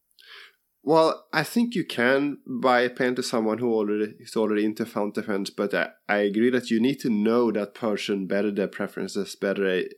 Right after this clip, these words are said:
I mean, if you just think that this person is into fountain pens, let, let, let me go and f-, buy them a fountain pen, right? That, that might be a miss,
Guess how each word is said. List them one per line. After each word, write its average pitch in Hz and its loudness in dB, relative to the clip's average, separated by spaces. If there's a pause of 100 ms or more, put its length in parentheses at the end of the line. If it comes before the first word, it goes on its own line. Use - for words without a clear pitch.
I 95 0
mean, 95 0
if 107 -4
you 117 2
just - -2 (160)
think 113 0
that 107 -4 (640)
this 123 -6
person 117 0
is 107 -4
into 104 -2
fountain 104 -4
pens, 95 -4
let, - -2
let, 98 0
let 104 0
me 107 2
go 95 0
and 92 -4 (260)
f-, - -18
buy 92 -4
them 90 0
a 82 -2
fountain 92 -6
pen, 90 -8
right? 78 -8
That, 92 0
that 117 0
might 101 0 (720)
be 92 0
a 85 0
miss, 85 -4